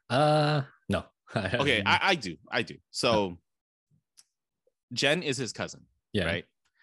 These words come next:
Speaker 2: And we all have girl cousins that are close with us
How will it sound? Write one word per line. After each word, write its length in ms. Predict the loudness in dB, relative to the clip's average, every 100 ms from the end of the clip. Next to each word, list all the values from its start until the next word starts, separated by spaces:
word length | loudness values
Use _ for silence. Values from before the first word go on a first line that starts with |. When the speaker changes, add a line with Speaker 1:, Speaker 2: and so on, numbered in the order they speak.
| _ _
Speaker 2:
And 360 | -2 0 0 -4 _ _
we 180 | -2 0
all 200 | -2 0
have 480 | 2 2 2 -2 -10 -20 _ _ _ _ _ _ _ -6
girl 260 | -2 -2 -2
cousins 600 | -6 -6 -8 -10 -12 -16 _ _ -8
that 140 | -6
are 200 | -4 -6
close 300 | -4 -6 -4
with 120 | -6
us 400 | -2 -2 -2 -8